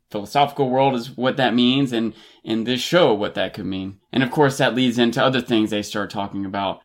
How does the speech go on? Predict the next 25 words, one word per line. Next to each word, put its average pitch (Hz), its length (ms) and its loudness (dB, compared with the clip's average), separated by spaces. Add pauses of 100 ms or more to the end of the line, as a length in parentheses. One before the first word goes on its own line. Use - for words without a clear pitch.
Alice 113 300 0
in 117 120 0
Wonderland, 107 460 0
you 107 60 2
know, 101 100 0
when 101 400 -6
Sid 135 320 0
was 101 180 -4
narrating, 92 560 -2
she - 120 -14
talks 101 260 -8
about 95 360 -6
Alice 98 420 -4
in 104 160 -4
Wonderland 101 720 -2
and 95 400 -8
Dorothy 127 380 0
going 110 240 2
to 104 60 -4
Kansas. 117 560 0 (340)
And 120 180 2
even 180 240 2
in 165 100 2
that 151 180 2
moment, 151 400 4